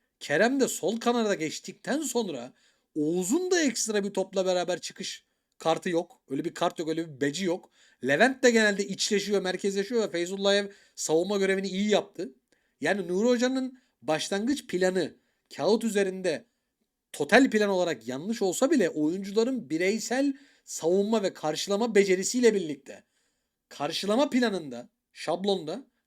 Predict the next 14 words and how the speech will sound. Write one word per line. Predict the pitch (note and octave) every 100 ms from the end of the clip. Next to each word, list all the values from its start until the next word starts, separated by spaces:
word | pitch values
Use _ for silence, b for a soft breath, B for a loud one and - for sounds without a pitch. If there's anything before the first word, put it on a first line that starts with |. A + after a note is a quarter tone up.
| _
kaymalar | - D#3+ F#3+ G#3+ G#3+ A#3+ - _ _ _ _ C3+
ve | C3
bireysel | C#3 E3 F3 B3+
savunmacılık | C4+ F#3+ G3 G3 F3+ F3 B3 - _ _ _ _ _
gayet | C3 A3+ G3+ F#3 F3
iyiydi | D3+ B2
abi. | G#2 F#2+ -
Bak | E3 -
Fenerbahçe'nin | D#3+ G3 G#3+ G#3 A3+
de | A3+
problemleri | A3 G#3+ G#3+ G#3+
var, | A3+
oraya | A3 E3 G3+
geleceğiz. | G#3+ G#3+ A#3+ A#3